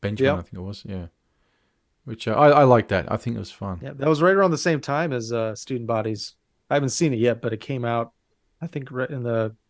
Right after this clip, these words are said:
Speaker 2: early to mid eighties, right?
Speaker 1: Mm-hmm. Yeah.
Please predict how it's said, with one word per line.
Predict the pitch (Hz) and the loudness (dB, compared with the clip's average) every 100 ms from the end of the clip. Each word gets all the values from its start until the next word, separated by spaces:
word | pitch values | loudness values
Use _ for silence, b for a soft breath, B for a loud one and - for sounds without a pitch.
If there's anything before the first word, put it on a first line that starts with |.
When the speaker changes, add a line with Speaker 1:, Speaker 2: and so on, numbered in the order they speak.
| _ _ _ _ _ - | _ _ _ _ _ -4
Speaker 2:
early | 139 123 | 2 2
to | 117 | 2
mid | 117 | 0
eighties, | 110 120 113 107 | 0 0 -2 -2
right? | 113 120 _ - | -2 -4 _ -8
Speaker 1:
Mm-hmm. | 107 104 104 _ _ _ _ _ _ _ _ _ | -4 -4 -6 _ _ _ _ _ _ _ _ _
Yeah. | 104 95 | -8 -6